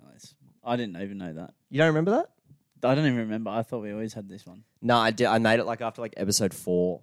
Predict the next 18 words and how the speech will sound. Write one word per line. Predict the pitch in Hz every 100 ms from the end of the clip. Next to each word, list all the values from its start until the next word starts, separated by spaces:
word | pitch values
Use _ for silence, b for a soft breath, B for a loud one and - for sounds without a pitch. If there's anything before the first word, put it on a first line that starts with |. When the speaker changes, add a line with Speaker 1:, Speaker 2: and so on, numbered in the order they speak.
| -
Speaker 2:
I | 104
Speaker 1:
Mm. | 95
Speaker 2:
think. | 87 - _ _ _
And | 95
I |
was | 98
like, | 98 98
"We | 107 107
can't." | - 101 98 92 _ -
Speaker 1:
And | 120
then | 120 120
we | 113 110 107 101 95 - - - -
grooved | 117 127 110
and | 107
shuffled | - 123 117 120 107 -
some | - - 113
copyright | 101 131 123 120 117 113
issues. | 110 107 139 170 -